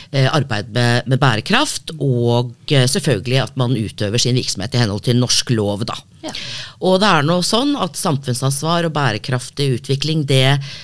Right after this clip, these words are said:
Speaker 1: eh, henger sammen, og bidra til bærekraftig utvikling er en del av virksomhetens samfunnsansvar.
Speaker 2: Ja.
Speaker 1: Og, eh, en bærekraftig virksomhet balanserer jo da,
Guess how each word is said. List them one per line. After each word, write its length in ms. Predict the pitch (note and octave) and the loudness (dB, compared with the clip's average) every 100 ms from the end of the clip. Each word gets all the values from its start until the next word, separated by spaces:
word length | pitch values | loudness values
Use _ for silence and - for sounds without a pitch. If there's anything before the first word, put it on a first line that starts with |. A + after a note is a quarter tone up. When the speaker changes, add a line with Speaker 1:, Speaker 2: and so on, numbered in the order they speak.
| - | -10
Speaker 1:
eh, 280 | D3+ D3 C#3+ | -2 2 4
henger 220 | C#3+ A#2+ C3+ | 4 4 4
sammen, 480 | C#3+ B2 A3+ E4 - - - - | 4 4 2 0 -6 -16 -18 -2
og 320 | D#3+ D#3 C#3+ | 4 4 4
bidra 480 | C#3 F3 A#2 G#2+ B2+ | 2 2 0 2 0
til 140 | C#3 D#3+ | 0 0
bærekraftig 720 | D3+ A#2+ G#2 - B2 - C#3+ | 2 2 0 -4 -6 -4 -4
utvikling 440 | C3+ C#3 C#3 B3+ - | -2 -2 0 0 2
er 300 | B2+ G#2 G#2+ | 0 0 0
en 100 | B2+ | 0
del 300 | A2+ F#2+ G2 | -2 -4 -2
av 260 | A#2 A#2 B2+ | 0 0 -4
virksomhetens 880 | - C#3 C#3 - G2+ - A2+ A2+ - | -2 0 0 -2 -8 -10 -8 -6 -6
samfunnsansvar. 840 | - - - - F#2+ F#2 G2+ - - - | -6 -8 -8 -10 -10 -8 -6 -6 -8 -10
Speaker 2:
Ja. 100 | F#4 - - - - - - - - - - | -14 -14 -16 -14 -14 -14 -16 -16 -18 -20 -2
Speaker 1:
Og, 400 | F#3 F#3+ G3+ F3 - G#3+ | 4 6 6 2 0 4
eh, 460 | G3+ G3 G3 F#3+ | 6 6 6 4
en 120 | F3+ F#3 | 4 4
bærekraftig 560 | F3 C3 D3+ C#3 F3 | 4 4 0 0 2
virksomhet 500 | E3+ C3+ C3 E3+ G3 | 2 2 2 2 2
balanserer 800 | C#3+ D3+ F3 - D#3 C#3+ C3+ D3+ | 0 2 2 2 4 6 6 6
jo 140 | A3+ B3 | 4 4
da, 340 | C3 B2 | 4 4